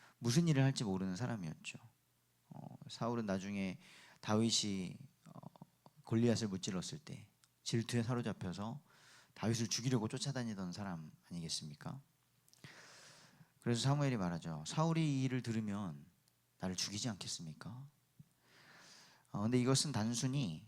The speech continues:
죽기가 무서워가지고 "하나님, 못하겠어요" 하는 그런 두려움의 말이 아니었습니다.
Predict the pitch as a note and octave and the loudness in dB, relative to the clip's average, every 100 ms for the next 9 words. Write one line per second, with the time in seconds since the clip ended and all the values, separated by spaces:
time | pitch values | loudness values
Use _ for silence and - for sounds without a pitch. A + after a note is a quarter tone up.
0 | - _ _ _ _ _ - B2+ D3 C3+ | -20 _ _ _ _ _ -4 -2 2 4
1 | B2 G2+ A2 C3 A2+ F#2+ F#2 F#2 F#2+ F#2 | 2 2 6 6 6 2 0 -4 -2 -2
2 | A2+ G2 F#2+ B2 A2+ A2 - G2 E2+ E2+ | -2 -2 -2 -2 -2 -2 -2 -2 -2 -2
3 | A2 G2+ G2 D#2 - G2 F2 G2 G#2 G2 | -4 -4 -6 -8 -4 -4 -2 0 0 0
4 | F#2+ D#2 D#2 D2 D2 D2+ - - - - | -2 -2 -2 -2 -2 -2 -4 -6 -14 -18